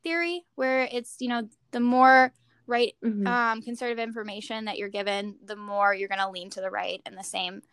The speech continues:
Speaker 1: um, the other way. And so, yeah, if your outlets are all conservative,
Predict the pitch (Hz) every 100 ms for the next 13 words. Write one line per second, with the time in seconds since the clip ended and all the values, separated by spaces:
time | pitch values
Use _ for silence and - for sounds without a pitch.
0 | _ _ _ - 214 196 - - 254 -
1 | 220 202 202 208 202 - - 208 202 214
2 | 214 247 - - 214 208 202 - 208 233
3 | 226 214 208 214 - 214 214 214 247 285
4 | 294